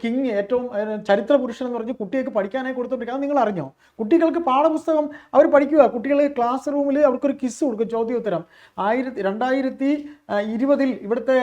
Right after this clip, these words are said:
മുഖ്യമന്ത്രി ആരായിരുന്നു? പിണറായി വിജയൻ. അദ്ദേഹം കേമനായിരുന്നോ അല്ലയോ? അതിൻ്റെ ഓപ്ഷൻ താഴെ. കേമൻ, കേമനാണ്, കേമനല്ല. ടിക്ക് ഇടേണ്ടത് ഇതാണ് കുട്ടികളെ, കേമനാണ്. ഇങ്ങനെ, ഇങ്ങനെയാണ് പിണറായി വിജയൻ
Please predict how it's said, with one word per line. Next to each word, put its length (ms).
മുഖ്യമന്ത്രി 480
ആരായിരുന്നു? 720
പിണറായി 600
വിജയൻ. 480
അദ്ദേഹം 440
കേമനായിരുന്നോ 840
അല്ലയോ? 640
അതിൻ്റെ 180
ഓപ്ഷൻ 420
താഴെ. 240
കേമൻ, 360
കേമനാണ്, 560
കേമനല്ല. 500
ടിക്ക് 240
ഇടേണ്ടത് 280
ഇതാണ് 280
കുട്ടികളെ, 400
കേമനാണ്. 540
ഇങ്ങനെ, 480
ഇങ്ങനെയാണ് 720
പിണറായി 360
വിജയൻ 400